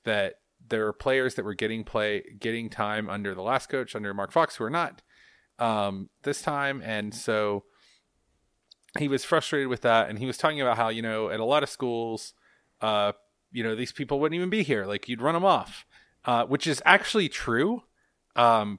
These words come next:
but really came off wrong and came off like he didn't want the players to stay that did stay, and he has since apologized for it. But,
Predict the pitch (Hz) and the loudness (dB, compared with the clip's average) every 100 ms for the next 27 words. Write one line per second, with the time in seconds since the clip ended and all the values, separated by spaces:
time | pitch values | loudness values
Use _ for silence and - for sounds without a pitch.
0 | _ 131 123 113 - _ - 123 131 131 | _ 4 4 2 -6 _ -6 0 2 2
1 | 123 113 110 - 104 101 104 104 101 143 | -2 -2 -2 -2 -2 -2 -2 -6 -4 2
2 | 143 - 117 - 107 107 104 104 - - | 2 2 -2 -2 -4 -6 -6 -6 -8 -12
3 | 101 110 98 - - - 98 87 - 156 | -6 -2 -2 -6 -10 -6 -6 -6 -4 -4
4 | - 139 131 120 104 101 - - - _ | -4 -2 2 2 0 -6 -16 -20 -20 _
5 | 156 147 143 127 - 127 110 - 107 104 | 2 2 0 -2 -2 -4 -2 0 2 0
6 | 104 - 101 101 - 98 | -2 -4 -2 -2 -4 -6